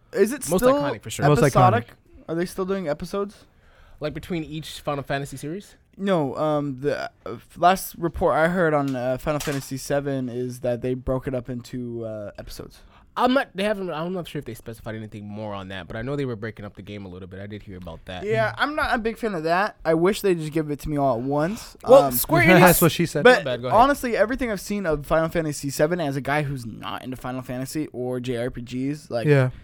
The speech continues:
Speaker 1: this looks like a game I could play. It looks like an action R P G. It looks like something I could actually kinda fuck with.
Speaker 3: Yeah.
Speaker 2: I'm not here for the breaking up for the game itself, but Square Enix, like, they've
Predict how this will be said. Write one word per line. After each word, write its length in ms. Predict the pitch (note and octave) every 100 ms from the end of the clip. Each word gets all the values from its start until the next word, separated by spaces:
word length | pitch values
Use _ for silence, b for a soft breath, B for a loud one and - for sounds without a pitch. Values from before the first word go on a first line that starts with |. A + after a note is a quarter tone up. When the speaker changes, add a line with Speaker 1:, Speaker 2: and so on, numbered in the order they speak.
| b -
Speaker 1:
this 240 | D#3+ -
looks 280 | E3 F3 -
like 120 | E3
a 60 | D#3+
game 260 | D3 D3
I 40 | C3+
could 160 | D3+
play. 200 | - F3+
It 60 | F3+
looks 200 | G3+ G3+
like 100 | G#3
an 60 | F#3+
action 280 | G3 -
R 100 | A2+
P 140 | A2+ A2
G. 100 | A2
It 80 | C3
looks 180 | D#3
like 140 | G3+ D#3+
something 260 | E3+ E3
I 140 | D3+ C#3+
could 120 | D3
actually 260 | C3 C#3 C#3
kinda 180 | B2+
fuck 240 | - B2+ -
with. 160 | - - -
Speaker 3:
Yeah. 180 | C3 A2 b b b b b - A#3
Speaker 2:
I'm 200 | D4+ D#4+
not 160 | C#4+
here 320 | G#3+ - A#3 A3+
for 140 | G#3+
the 80 | F3
breaking 340 | F#3 G#3 A3
up 160 | G#3+ -
for 220 | - F3
the 100 | C3
game 540 | A2 G#2+ C3 D3+ F#3+
itself, 560 | F3+ - - E3+ G3+ -
but 100 | E3
Square 360 | - - C4 G#3+
Enix, 340 | B3 C4+ -
like, 160 | E3 E3
they've 340 | A3+ G3